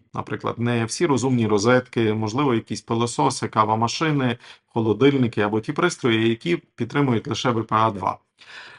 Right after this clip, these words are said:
Я залишу, тому що в мене клієнт, е, розуміє, моїм клієнтом буде старий телефон, старий iPhone, але, е, при тому всьому ми будемо в процесі бачити, як це виглядає. Пароль.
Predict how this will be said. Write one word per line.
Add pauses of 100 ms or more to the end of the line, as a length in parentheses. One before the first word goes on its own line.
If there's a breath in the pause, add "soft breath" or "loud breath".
(260 loud breath)
Я
залишу,
тому
що
в
мене
клієнт,
е, (480)
розуміє,
моїм
клієнтом
буде
старий
телефон, (200)
старий
iPhone,
але,
е,
при
тому
всьому (960)
ми
будемо
в
процесі
бачити,
як
це
виглядає.
Пароль.